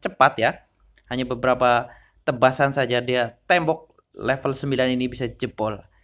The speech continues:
Dan kita bisa lihat Valkyrie mengacak-acak bagian tengah, Bowler diberi healer, mengobrak-abrik bagian sisi luar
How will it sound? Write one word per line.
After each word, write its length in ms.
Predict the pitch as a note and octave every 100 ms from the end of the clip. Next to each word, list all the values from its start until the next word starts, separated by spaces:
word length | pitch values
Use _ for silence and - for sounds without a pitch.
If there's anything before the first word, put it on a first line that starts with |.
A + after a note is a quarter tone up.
| _ _
Dan 400 | F2+ F#2 F#2 F2+
kita 240 | - D3+ D#3
bisa 160 | D3
lihat 400 | B2 G2+ F#2 _ _ _ _ _ -
Valkyrie 720 | - B2 A#2+ B2 A#2+ E2 - -
mengacak-acak 960 | G2+ G#2 - - - B2+ - B2 A#2 -
bagian 320 | A#2+ A#2 A#2
tengah, 400 | A2+ G#2 - - -
Bowler 480 | A#2 A2+ G#2 F2+ - _ _ _ _ - _ -
diberi 240 | - A#2 A#2+
healer, 480 | A#2 A#2 A2 G#2+ - _ -
mengobrak-abrik 880 | - A2 G2 A#2 A#2 F#2+ A2 A#2 -
bagian 320 | A#2 G#2+ A2+
sisi 320 | A2+ A3 A3
luar 400 | G3 D3 F3 F#3+